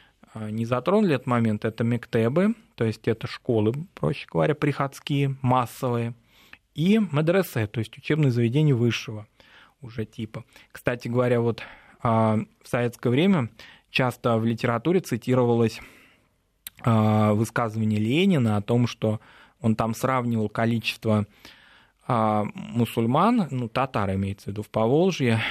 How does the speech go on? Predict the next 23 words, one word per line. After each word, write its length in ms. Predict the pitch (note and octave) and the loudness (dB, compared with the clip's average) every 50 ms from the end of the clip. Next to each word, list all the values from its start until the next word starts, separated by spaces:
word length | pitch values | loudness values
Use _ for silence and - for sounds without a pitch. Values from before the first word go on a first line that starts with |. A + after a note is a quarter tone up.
| - - - - - - | -8 -10 -14 -16 -14 -8
а, 480 | - A#2 A2+ A2 G#2+ G#2+ G#2+ G#2+ G#2 | -4 0 0 2 2 2 2 2 2
грамотных, 640 | G#2+ A2 B2 C#3+ E3 F3+ F3+ D#3 - - B2 A2+ - - | 2 2 2 2 2 0 0 -2 -2 -4 -6 -6 -4 -4
ну, 100 | B2+ B2 | -4 -4
в 40 | |
том 180 | - - C3 B2 | -2 -2 -2 -2
смысле, 340 | - - C3+ B2 - C3 A2+ | 0 0 0 0 0 -2 -6
сколько 400 | - - - D3+ D#3 D3+ - C#3 | -6 -2 0 0 0 0 0 0
на 100 | B2+ A#2+ | 2 2
них 180 | A#2 C3+ C3 - | 2 2 0 0
приходится 580 | - B2+ A#2+ - - C3+ C3 C3 A#2 - - | -2 -4 -2 0 0 0 0 0 -4 -4 -2
мектебов 580 | B2+ C3 C3 - - - B2 G#2 G2 G2 G2 - - | 0 0 0 0 0 0 0 0 0 -2 -6 -8 -10
и 60 | - | -14
сколько 360 | A#2+ - - - C#3+ D3 - - | -12 -6 -2 -2 -2 -2 -2 -4
приходится 720 | - A#2+ A#2 G#2+ - B2+ C3 C3 A#2 - - C3+ A#2+ - - - - - - _ | -2 -2 0 0 2 2 2 2 0 0 -2 -4 -4 -4 -6 -16 -20 -20 -18 _
казённых 580 | - - A#2+ B2 A#2 C3+ C3+ B2+ A#2+ A#2+ A2+ - | -6 -6 -4 -2 0 2 4 4 4 2 2 0
учебных 460 | A#2+ A2 - - A#2 A2 A#2 A#2 A2+ | -2 -2 0 0 2 4 4 4 4
заведений, 680 | A2+ A#2 A#2 A#2+ A#2+ A#2 A2+ A2+ G#2 G#2 G2+ G2+ G2+ G2+ | 4 4 4 4 4 4 4 4 4 4 2 0 0 -2
да, 180 | G#2 A2 C3 | -2 -2 -2
которые 420 | D3 - A#2+ A2 - - A2 A2 G#2+ | -2 -2 -4 -4 -2 -2 -2 -2 -2
создавала 600 | - - A2 G#2 G#2+ A2 G#2+ G#2+ G#2+ G#2+ G#2 G#2 | -4 -6 -8 -2 0 0 2 2 2 0 -2 -4
Российская 480 | A2+ C#3+ G#2 - - A#2+ - - - A2+ | -6 -6 -8 -8 -10 -20 -14 -6 -4 -4
империя. 420 | G#2+ G#2 - G#2+ G#2 G2 G#2 G2+ | -4 -2 -2 -2 -2 -2 -4 -6
Вот 240 | G2+ A2+ A#2+ A#2+ - | -6 -6 -8 -8 -8